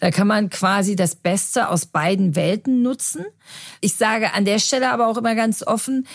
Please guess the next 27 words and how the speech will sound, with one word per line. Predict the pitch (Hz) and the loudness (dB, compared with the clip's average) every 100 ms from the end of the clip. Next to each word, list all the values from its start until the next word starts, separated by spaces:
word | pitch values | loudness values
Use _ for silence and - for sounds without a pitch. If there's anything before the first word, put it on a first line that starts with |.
| - | -6
das | - 180 | -4 -2
Beste | - 220 - 240 | 0 -2 0 -2
aus | 202 | -2
beiden | - 196 185 | 0 0 2
Welten | 175 202 254 | 2 0 -2
zu | - 240 | 0 0
nutzen, | 254 262 277 233 | 0 -2 -2 0
heißt | 220 214 | 0 0
aber | 226 214 175 | 0 0 2
auch, | 214 240 220 | 0 -2 -4
ich | 202 214 | -2 2
muss | 233 262 - | 2 0 -2
immer | - 226 247 247 247 247 | 0 2 2 2 0 -2
von | - - 233 | -2 -2 2
der | 247 | 0
Straße | 208 - 202 220 214 | 0 0 0 0 0
auf | 202 - | -2 -2
die | 208 | -2
Schiene, | - 247 262 277 277 | 0 2 2 2 0
von | 226 220 | 0 0
der | 202 | 0
Schiene | - 240 226 | 0 0 0
auf | 196 | 0
die | - 190 | -2 -4
Straße. | - 190 226 240 285 | 0 0 0 0 -2
Dieser | 202 202 190 | 0 0 0
Verladevorgang, | 185 170 160 208 262 254 - 240 240 247 285 | 0 0 2 0 -2 -4 0 0 0 -2 -4